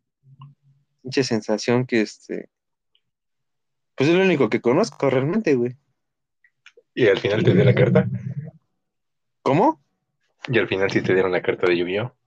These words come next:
Speaker 1: Pues sí, güey, pero pues la, la terminé perdiendo. No, o sea, fíjate que me, me dio la carta, güey, pero pues no fue por eso, güey, era para animarme a darme valor, ¿no, güey?
Speaker 2: Ah, ya.
Speaker 1: Y ya, este, pues era que, como que es que un juego, como que no me importó, güey, pero no mames, sí me importó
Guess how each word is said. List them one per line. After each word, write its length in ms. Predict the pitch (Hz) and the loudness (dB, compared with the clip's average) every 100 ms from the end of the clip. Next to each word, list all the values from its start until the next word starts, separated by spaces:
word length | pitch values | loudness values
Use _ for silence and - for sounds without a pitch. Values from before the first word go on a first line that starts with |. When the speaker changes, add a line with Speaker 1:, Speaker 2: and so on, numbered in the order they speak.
| _ _ _ _ | _ _ _ _
Speaker 1:
Pues 180 | - 156 | -4 -2
sí, 160 | 262 254 | 2 2
güey, 160 | 170 117 | 2 2
pero 180 | 139 | -2
pues 140 | 139 139 | -2 -4
la, 140 | 143 | -2
la 160 | 143 135 | -2 -2
terminé 340 | 147 156 196 | -2 0 0
perdiendo. 400 | 196 175 170 185 | -2 -2 0 0
No, 220 | 233 247 | 2 2
o 60 | 208 | 0
sea, 180 | 214 214 | 0 -2
fíjate 320 | 254 277 254 | 0 -2 -2
que 100 | - | -2
me, 240 | 165 151 139 | -2 0 -2
me 160 | 143 | -2
dio 120 | 147 208 | 0 0
la 160 | 214 | -2
carta, 380 | 175 170 170 185 | -2 -4 -2 -2
güey, 240 | 180 294 285 _ | 0 -4 -6 _
pero 400 | 123 113 110 107 | -4 0 0 0
pues 200 | - - - | -6 -14 -4
no 160 | 175 | -2
fue 160 | 190 220 | -2 -2
por 180 | 165 151 | -2 -2
eso, 240 | 165 135 | -2 -2
güey, 120 | 120 | -2
era 160 | 175 175 | -2 -2
para 220 | 123 104 | -2 -2
animarme 520 | 110 117 127 143 160 | -2 -4 -2 -2 -2
a 60 | 143 | -2
darme 260 | 139 151 | -2 -2
valor, 460 | 135 98 107 123 120 | 0 0 0 0 -2
¿no, 80 | 127 | -8
güey? 200 | 180 - _ _ _ _ _ - | -8 -10 _ _ _ _ _ -20
Speaker 2:
Ah, 260 | 87 170 85 | -16 -12 -10
ya. 220 | - - _ - - - _ - | -10 -12 _ -20 -20 -20 _ -12
Speaker 1:
Y 220 | 110 107 117 | -8 -2 0
ya, 100 | 117 | 0
este, 840 | 113 - - - 104 95 - _ _ _ _ - - - _ _ _ _ | -2 -6 -16 -16 -12 -12 -16 _ _ _ _ -20 -20 -20 _ _ _ _
pues 140 | - 156 | -10 -4
era 220 | 147 165 | -2 -2
que, 160 | 139 127 - | -2 -4 -2
como 260 | 151 151 | -2 0
que 80 | 151 | -2
es 80 | 143 | -2
que 80 | 185 | -2
un 60 | |
juego, 240 | 170 170 139 | 0 0 0
como 180 | 135 123 | -2 0
que 140 | 147 | 0
no 100 | 160 | 2
me 80 | 190 | 0
importó, 400 | 170 131 117 160 | 0 -2 0 0
güey, 120 | 180 | 0
pero 180 | 165 117 | 0 0
no 200 | 123 131 | 0 -2
mames, 400 | 117 95 95 139 | -4 -8 -8 -6
sí 120 | 170 | -2
me 100 | 175 | 0
importó 500 | 196 180 143 - 160 | 0 0 -4 -2 -4